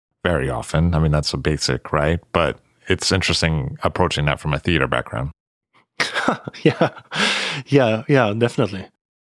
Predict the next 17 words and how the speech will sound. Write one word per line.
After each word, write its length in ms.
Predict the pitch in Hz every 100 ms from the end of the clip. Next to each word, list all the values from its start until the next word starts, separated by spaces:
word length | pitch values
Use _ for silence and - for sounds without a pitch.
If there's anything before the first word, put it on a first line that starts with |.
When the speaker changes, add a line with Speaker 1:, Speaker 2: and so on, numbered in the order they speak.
| _ _ _ _ _
Speaker 2:
You 120 | 196
know, 180 | 160 156
so 120 | 160
I 80 | 170
left 260 | 175 180 160
after 180 | 135
nine 260 | 135 131 127
months 540 | 156 135 117 - - - _ _ _ _ _ _ _
and 260 | 151 123 120
I 120 | 120
felt 880 | 123 - 127 110 101 - - - - - _ _ _ -
pretty 240 | 139 110
worn 420 | 95 104 110 110
out 380 | 101 107 104 - -
and 320 | 98 92 92
kinda 320 | - 104 90 92 _ _ _
broken. 400 | - 110 - -